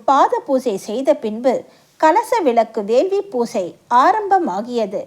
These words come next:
அம்மா யார் யாரு எல்லாம் அர்ச்சனை செய்ய உணர்த்தினார்களோ அவர்கள் அர்ச்சனை செய்ய ஆயத்தமானார்கள்.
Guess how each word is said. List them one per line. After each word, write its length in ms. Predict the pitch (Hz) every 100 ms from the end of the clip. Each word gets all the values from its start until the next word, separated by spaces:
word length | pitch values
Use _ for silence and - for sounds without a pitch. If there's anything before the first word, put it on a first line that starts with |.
| _ _ _ _ _ -
அம்மா 340 | 294 403 440 233 - - -
யார் 360 | 208 277 320 427
யாரு 300 | 370 339 311 220
எல்லாம் 440 | 233 277 311 349 -
அர்ச்சனை 480 | 214 220 - 415 403
செய்ய 360 | 311 233 226 196
உணர்த்தினார்களோ 920 | 190 240 269 330 302 269 254 254 269 415 - _ -
அவர்கள் 480 | 254 294 311 311 -
அர்ச்சனை 520 | 240 269 - 508 466
செய்ய 480 | 294 190 202 269 240 -
ஆயத்தமானார்கள். 1120 | 226 269 403 415 415 403 214 214 220 196 190